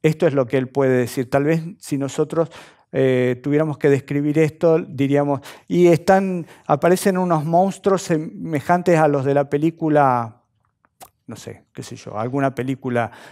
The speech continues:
de, de Hollywood que hable de extraterrestres,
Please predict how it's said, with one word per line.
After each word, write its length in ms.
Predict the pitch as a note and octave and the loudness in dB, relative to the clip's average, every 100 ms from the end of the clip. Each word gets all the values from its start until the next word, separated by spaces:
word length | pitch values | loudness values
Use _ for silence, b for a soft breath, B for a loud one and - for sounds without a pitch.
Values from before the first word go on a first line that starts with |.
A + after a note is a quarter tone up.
| B | B
de, 680 | A#2+ A#2 A#2 A2+ A2+ G#2+ G2+ b b - | -2 0 0 -4 -6 -10 -14 b b -6
de 100 | A#2+ | -2
Hollywood 400 | C#3+ C#3+ D3 C#3+ | 0 0 -2 -2
que 120 | C3 | 0
hable 320 | B2 B2 A#2+ | 0 0 -2
de 340 | A#2 A2+ A#2 C#3+ | -2 -4 -6 -8
extraterrestres, 1040 | - C3+ A#2+ A#2+ C#3+ D3+ - - G#2+ - | -4 -2 -2 -4 -2 -2 -4 -14 -14 -18